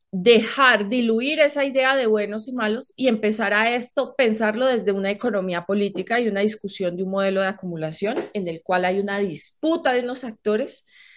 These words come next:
que luchan por unas rentas, que luchan por una, eh, protagonismo político, que luchan por una economía política, por el control de un modelo de acumulación.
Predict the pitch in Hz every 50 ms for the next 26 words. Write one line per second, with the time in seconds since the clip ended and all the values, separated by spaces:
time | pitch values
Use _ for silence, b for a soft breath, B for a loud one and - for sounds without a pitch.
0 | b b b - - 240 240 233 254 262 262 - 285 277 277 - - - 240 226
1 | 220 226 220 214 208 208 208 208 - - 196 208 226 220 214 214 214 - 214 220
2 | 220 220 - 247 208 208 226 277 285 - - - 226 214 226 220 220 b b b
3 | b b _ _ - 247 247 226 214 226 226 220 220 220 208 208 208 208 - -
4 | 226 220 220 233 226 226 226 214 196 202 202 202 202 202 196 214 214 208 208 208
5 | 196 202 214 220 214 220 220 214 233 226 220 220 - 208 208 220 269 277 - -
6 | 302 277 269 - 262 220 208 208 208 202 214 208 240 233 202 196 190 190 185 180
7 | 170 170 - - 185 180 190 175 170 170 - _ _ _ - - _ _ _ _
8 | _ _ _ - 208 202 196 180 175 - 185 170 170 - 233 240 240 226 220 214
9 | 208 202 202 196 196 196 190 190 190 - 180 180 165 156 147 151 - 208 180 147
10 | 147 -